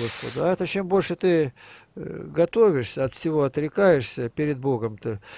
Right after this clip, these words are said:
и думаешь, туда никто не идёт, боятся. Если Господи угодно, пошли меня, но заранее прошу, укрепи. Я такой немощный. Ну, укрепи. И вот. Я вот, когда меня судили,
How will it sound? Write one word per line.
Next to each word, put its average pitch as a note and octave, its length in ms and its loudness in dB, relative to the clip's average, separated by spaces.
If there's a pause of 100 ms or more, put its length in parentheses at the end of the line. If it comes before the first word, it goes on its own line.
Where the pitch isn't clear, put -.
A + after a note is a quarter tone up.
(100)
и E3+ 120 -4
думаешь, E3+ 360 2
туда F#3+ 240 4
никто F#3+ 260 2
не F#3+ 220 4
идёт, G3 200 4
боятся. C#3 640 2 (380)
Если F#3+ 260 2
Господи F#3+ 440 4
угодно, F#3+ 460 4
пошли G#3 420 0
меня, D#3 240 0
но E3 160 0
заранее F#3+ 480 4
прошу, F3 400 0
укрепи. F3 640 -2 (420)
Я D3 140 -2
такой D#3 340 0
немощный. C3+ 680 -4 (640)
Ну, G3 140 0
укрепи. G#3 680 0 (1120)
И - 60 -12
вот. - 200 -10 (360)
Я E3+ 160 6
вот, D#3+ 100 4
когда E3+ 240 4
меня E3+ 260 2
судили, E3+ 640 2